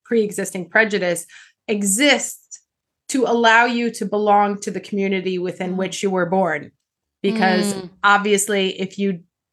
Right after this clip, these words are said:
Speaker 1: if your family of origin or your culture of origin, you were different, then you were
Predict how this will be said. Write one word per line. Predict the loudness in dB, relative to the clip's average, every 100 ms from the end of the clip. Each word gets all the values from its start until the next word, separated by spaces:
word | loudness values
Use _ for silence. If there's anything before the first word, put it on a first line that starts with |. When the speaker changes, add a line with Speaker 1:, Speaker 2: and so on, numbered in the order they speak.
| _ _
Speaker 1:
if | -6 -6 -10
your | -6 -2 0 -2 -4 -6 -12 _ -12
family | 0 2 2 0
of | -2 2
origin | 6 6 4 2 2 2 -2
or | -4 -6
your | -6 -10
culture | -6 -6 -2 -2
of | -2
origin, | 0 2 2 -2 -4 -2 -6 -12 -20 _ -6
you | -2 0
were | 2 0
different, | 2 0 2 4 4 2 -2 -10 _
then | -2 -2 -2 -2
you | -2 -2
were | -2 -2 -2 -6